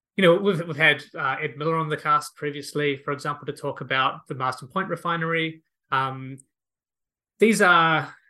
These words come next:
you know, polluting industries which we could have nationalized, um, kept running and used to fund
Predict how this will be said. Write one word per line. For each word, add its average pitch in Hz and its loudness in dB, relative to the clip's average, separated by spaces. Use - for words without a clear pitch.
you 180 -4
know, 131 2
polluting 165 2
industries 147 -6
which - -8
we 151 0
could 196 2
have 135 2
nationalized, 131 -6
um, 131 0
kept 208 2
running 147 2
and 131 -6
used 165 0
to 139 -6
fund 151 -4